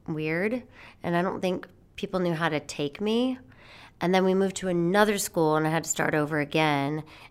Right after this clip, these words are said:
And then I was the youngest kid in class, and I was the smartest kid in class. So I think I was always kind of, like, the nerdy, smart kid and wasn't necessarily popular. And then when it came to sports and when it came to P E, I was terrible.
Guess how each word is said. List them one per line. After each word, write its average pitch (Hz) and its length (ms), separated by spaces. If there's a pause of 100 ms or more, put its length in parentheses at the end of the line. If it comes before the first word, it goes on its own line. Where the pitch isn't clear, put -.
And 160 100
then 170 80
I 160 60
was 156 120
the 160 100
youngest 160 340
kid 156 140
in 156 100
class, 147 460
and 147 100
I 147 60
was 143 100
the 160 80
smartest 311 420
kid 180 160
in 160 120
class. 151 420 (380)
So 214 160
I 202 80
think 262 220
I 311 40
was 294 160
always 220 220
kind 190 180
of, 180 80
like, 170 160
the 175 80
nerdy, 180 720 (680)
smart - 580
kid 294 380
and 185 180
wasn't 185 260
necessarily 170 580
popular. 247 640
And 294 120
then 220 100
when 208 120
it - 80
came 202 160
to 180 80
sports 190 640
and 175 160
when 170 100
it - 80
came 175 200
to - 100 (200)
P - 140
E, 190 440 (360)
I 170 60
was 170 160
terrible. 160 840